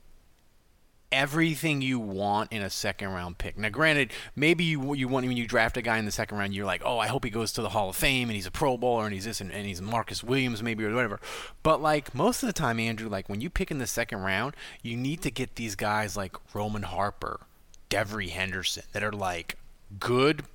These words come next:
solid player that are, like, the guts of your team, right? And he was that, man, and he was just really good and really, and really fun. And he's,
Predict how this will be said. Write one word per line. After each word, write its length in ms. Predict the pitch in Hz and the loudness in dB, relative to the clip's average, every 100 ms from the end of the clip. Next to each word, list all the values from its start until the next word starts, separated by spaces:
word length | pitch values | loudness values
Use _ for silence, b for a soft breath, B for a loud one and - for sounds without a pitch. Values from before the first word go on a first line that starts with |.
| - | -8
solid 520 | - 123 110 117 107 | -2 4 4 2 -2
player 240 | - 110 123 | 0 0 2
that 120 | 120 | 0
are, 60 | 110 | 0
like, 240 | 107 92 | 0 -2
the 100 | 101 | -8
guts 640 | 87 92 107 107 - - | -8 0 0 0 -2 -2
of 160 | 101 95 | -2 -4
your 180 | 95 85 | -6 -6
team, 460 | - 107 104 90 | -4 -4 -4 -6
right? 360 | 90 98 107 110 B B B - _ | 0 2 2 0 B B B -20 _
And 460 | 120 113 101 101 95 B | 2 4 4 4 0 B
he 200 | - 175 | -2 0
was 360 | 160 113 165 107 | 4 6 6 4
that, 220 | 95 85 | 0 0
man, 360 | 95 98 110 117 | 0 0 0 0
and 340 | 107 101 98 B B B B | 0 0 -2 B B B B
he 160 | 127 185 | 0 2
was 160 | 185 | 4
just 200 | 147 110 | 2 0
really 280 | 120 165 143 | 2 4 6
good 240 | 139 143 | 6 6
and 140 | 139 127 | 6 4
really, 260 | 139 131 - | 4 2 0
and 160 | 123 | -2
really 160 | 131 127 | 0 0
fun. 340 | - 120 117 | 0 2 4
And 100 | 104 | 2
he's, 220 | 110 147 | -2 -4